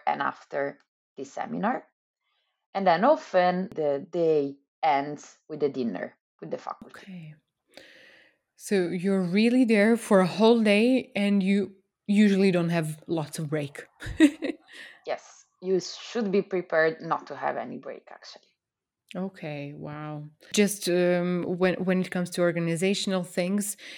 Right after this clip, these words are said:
Speaker 2: do you at least come, uh, for a flyout one day before the actual flyout and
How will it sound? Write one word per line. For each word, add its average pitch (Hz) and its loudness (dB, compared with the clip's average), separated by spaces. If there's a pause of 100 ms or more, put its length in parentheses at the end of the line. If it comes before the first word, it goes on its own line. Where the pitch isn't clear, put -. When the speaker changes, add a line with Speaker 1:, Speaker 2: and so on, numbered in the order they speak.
(140)
Speaker 2:
do 208 4
you 214 8
at 208 4
least 202 0
come, 190 0
uh, 175 -2
for 170 -2
a 165 -2
flyout 170 0 (400)
one 165 0
day 165 4
before 202 0
the 160 -6
actual 247 0
flyout 247 0 (560)
and 180 2